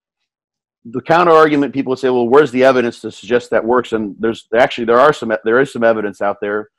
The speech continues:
The main thing that worth considering is, for me, is like, is there evidence that, that eating in that way is, is harmful, is deleterious? Probably not. So maybe it gives you one or two percent.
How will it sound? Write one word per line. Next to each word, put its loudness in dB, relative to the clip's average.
The -2
main 0
thing -2
that -4
worth 0
considering -2
is, 0
for -8
me, -2
is -2
like, -2
is -2
there 0
evidence 2
that, -6
that -6
eating -6
in -2
that -2
way 2
is, -2
is -2
harmful, -2
is -12
deleterious? -2
Probably 2
not. 0
So 4
maybe 2
it 2
gives 2
you 0
one 4
or 4
two -8
percent. -4